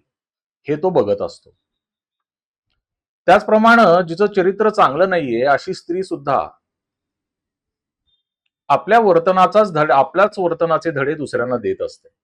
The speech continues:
अशा स्त्रीशी जर आपण मैत्री केली तर आपणही चारित्र्यानं तिच्यासारखंच होतो असं तुकोबाराय म्हणतात. तुकोबाराय म्हणतात की जो कोणी दुर्जनांच्या संगतीत राहील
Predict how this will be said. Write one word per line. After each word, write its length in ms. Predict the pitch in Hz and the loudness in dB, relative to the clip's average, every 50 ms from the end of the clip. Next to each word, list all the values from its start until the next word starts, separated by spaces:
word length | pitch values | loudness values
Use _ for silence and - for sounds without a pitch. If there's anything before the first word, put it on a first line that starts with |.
| _ _ _ _ _ _ _ _ _ _ _ _ - | _ _ _ _ _ _ _ _ _ _ _ _ -6
अशा 260 | 208 - - 220 233 | -4 -2 0 0 0
स्त्रीशी 420 | 226 - 226 214 226 220 - 233 214 | 0 -2 -6 -6 -6 -6 -6 -4 -2
जर 140 | 220 214 | 0 2
आपण 200 | 202 185 202 202 | 2 2 0 -2
मैत्री 360 | 190 185 160 147 151 165 165 160 | -4 -4 -6 -6 -4 -4 -4 -4
केली 500 | - - 127 110 101 80 73 80 _ _ _ _ _ _ _ _ _ _ _ _ - - | -4 -6 -8 -8 -8 -10 -12 -16 _ _ _ _ _ _ _ _ _ _ _ _ 0 2
तर 40 | |
आपणही 540 | 175 160 143 127 - - 180 185 190 196 233 | 2 4 4 2 2 0 -2 -4 -2 -2 -2
चारित्र्यानं 680 | 226 - 160 131 127 131 131 - - - - 123 151 - | 0 2 2 2 2 0 -6 -4 -2 -2 -2 -2 -2 -6
तिच्यासारखंच 680 | - 123 113 117 131 127 - - - - 143 139 - | -8 -8 -6 -4 -4 -4 -4 -6 -8 -8 -10 -10 -8
होतो 240 | 110 98 - 117 110 | -10 -10 -8 -6 -8
असं 140 | 101 - 127 | -8 -8 -10
तुकोबाराय 540 | - - 95 - 101 104 107 104 101 101 101 | -14 -14 -12 -10 -6 -4 -4 -2 0 -2 -2
म्हणतात. 300 | 101 101 101 - _ _ _ _ _ _ _ _ _ _ _ _ _ _ _ _ _ _ _ _ _ _ _ _ _ _ _ _ _ _ _ _ _ _ _ - | -4 -6 -16 -18 _ _ _ _ _ _ _ _ _ _ _ _ _ _ _ _ _ _ _ _ _ _ _ _ _ _ _ _ _ _ _ _ _ _ _ -10
तुकोबाराय 460 | 160 - 208 214 233 240 233 247 254 | -6 -2 0 2 4 4 6 6 4
म्हणतात 320 | 247 226 208 208 226 240 247 | 4 2 0 0 0 0 0
की 160 | 247 254 247 | 0 -4 -8
जो 260 | 196 170 196 240 269 | -2 2 4 4 4
कोणी 200 | 254 262 269 269 | 2 0 -2 -2
दुर्जनांच्या 720 | 240 196 196 170 165 156 202 233 240 247 240 240 254 262 247 | -2 0 0 0 2 2 2 2 2 2 2 4 4 2 2
संगतीत 500 | - 220 208 202 202 202 196 208 196 185 | 2 0 -4 -2 -2 -2 -2 -2 -2 0
राहील 580 | 185 170 143 117 117 117 98 85 85 - _ | 2 2 0 0 -2 -10 -10 -10 -12 -16 _